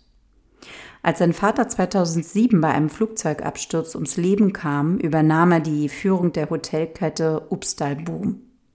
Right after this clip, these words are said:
Wenige Jahre später erhielt er im Rahmen einer Mitarbeiterbefragung vernichtende Ergebnisse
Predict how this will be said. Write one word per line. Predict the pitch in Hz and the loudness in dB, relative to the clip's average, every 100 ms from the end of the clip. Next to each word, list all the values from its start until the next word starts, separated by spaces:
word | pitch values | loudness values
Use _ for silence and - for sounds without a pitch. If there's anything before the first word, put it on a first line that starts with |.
| _ _ - - - - | _ _ -20 -20 -18 4
Wenige | 190 208 214 | 8 8 8
Jahre | 185 170 175 | 6 4 0
später | - 180 202 185 | -2 -2 0 0
erhielt | 139 147 151 180 190 | 0 0 0 -2 0
er | 160 | 0
im | 156 | 0
Rahmen | 156 170 | 2 2
einer | 160 156 | 2 2
Mitarbeiterbefragung | 160 196 233 175 165 156 156 - 147 151 151 156 - - | 0 0 0 -2 -2 -2 -4 -2 0 2 2 -2 -6 -20
vernichtende | - 165 165 180 - - 165 | -2 2 4 4 0 0 0
Ergebnisse | 151 131 147 151 190 190 208 | 0 -2 -6 -2 0 0 -2